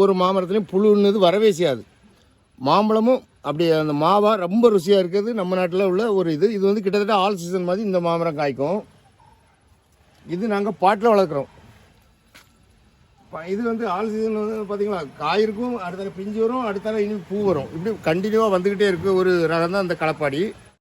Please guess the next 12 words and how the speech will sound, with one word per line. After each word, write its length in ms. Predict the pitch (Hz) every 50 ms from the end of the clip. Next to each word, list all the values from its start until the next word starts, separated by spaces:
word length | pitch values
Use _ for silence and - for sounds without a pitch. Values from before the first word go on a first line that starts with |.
| _ _ - - - - - - -
அடுத்தால 340 | 151 170 151 208 208 214 220 208 196
இது 100 | 196 214 240 202
பாத்தீங்கன்னா 380 | 226 220 202 202 202 208 220 226 - -
கோட்டில் 320 | 208 220 190 226 220 196 202
பரம்பைன்னு 420 | 202 196 196 190 190 185 185 185 185 180
ஒரு 120 | 175 175 170 170 160 156 156 151 151
ரகம். 240 | 151 135 143 165 214 180 165
இதுவும் 240 | 175 190 220 220 202
நம்ம 160 | 185 190 196 190 185
நாட்டு 220 | 180 170 170 165 160
ரகம் 220 | 156 151 143 147
தான். 140 | 156 185 220